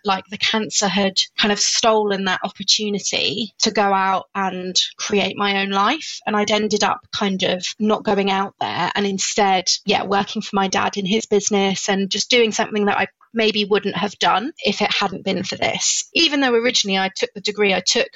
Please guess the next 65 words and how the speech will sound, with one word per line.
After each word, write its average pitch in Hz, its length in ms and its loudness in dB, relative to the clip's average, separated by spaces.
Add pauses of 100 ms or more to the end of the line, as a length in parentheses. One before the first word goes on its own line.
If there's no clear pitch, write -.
partially 214 440 2
because 202 240 -2
I 185 120 2
was 180 120 -2
thinking 190 320 -2
I 180 80 2
might 175 220 0
work - 200 0
with 202 120 -14
my 202 100 -4
dad. - 300 -4
So 196 240 0 (600)
I 220 60 4
don't 233 160 2
know 208 160 0
whether 196 180 2
I 196 120 2
was 185 120 -4
blaming 202 360 2
the 185 80 0
cancer, - 360 -4
you 190 120 0
know, 180 80 0
how, 196 420 0
how 208 200 0
that 190 200 -2
was, 185 220 -2
but - 160 -4 (120)
my 220 160 0
mindset 196 440 -2
was 190 100 -2
a 202 60 2
little 202 180 2
bit 196 160 -2
like - 160 2
that. - 260 0
And 226 120 0
so 269 80 2
interestingly, 226 640 2
while 190 120 4
I 190 60 2
was 185 160 -2
working 208 280 0
with 190 140 0
my 196 140 2
dad, 180 220 0
I 170 160 0
often 208 320 -2
had 196 260 0
my 190 160 0
own 185 160 0
little 185 240 -2
side 208 340 0
businesses 262 560 0
just - 200 0
'cause 202 120 -2
I 247 60 2
kind 214 240 0
of 196 120 -2
always 196 300 0
wanted 190 300 -2
something - 320 -2
that - 140 0
was 185 160 0
mine. 208 340 2